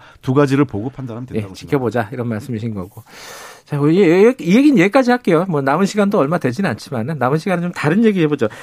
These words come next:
Speaker 2: 아, 이것도 좀 연결되는 얘기인데, 지금 국회 지금, 어, 에서 노-, 논의가 되고 있는 법들이 몇 개가 있습니다. 이제 이, 다 다루기가 힘들 것 같은데,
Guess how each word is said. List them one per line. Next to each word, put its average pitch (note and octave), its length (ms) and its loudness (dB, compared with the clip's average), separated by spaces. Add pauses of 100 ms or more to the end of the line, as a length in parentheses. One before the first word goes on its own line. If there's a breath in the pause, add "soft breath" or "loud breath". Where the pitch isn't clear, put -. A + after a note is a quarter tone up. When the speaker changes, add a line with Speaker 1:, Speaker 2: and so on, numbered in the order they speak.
(100)
Speaker 2:
아, A#2+ 100 -2
이것도 G#3+ 240 2
좀 G3 220 -2
연결되는 A#3+ 500 2
얘기인데, C#3 400 0
지금 F#3+ 380 0 (280 loud breath)
국회 G#3+ 680 2
지금, F3+ 420 -2 (240)
어, D3+ 460 0
에서 E3 340 0
노-, E3 240 0 (200)
논의가 G#3+ 400 4
되고 F#3 200 2
있는 A3 180 2
법들이 C#4+ 360 0
몇 D3+ 160 2
개가 G#3 180 0
있습니다. A#2+ 440 -4
이제 C3 300 -2
이, G#3+ 480 -6 (300)
다 - 220 -4
다루기가 G3+ 360 0
힘들 A#3 200 -2
것 C4+ 100 -2
같은데, D3 560 0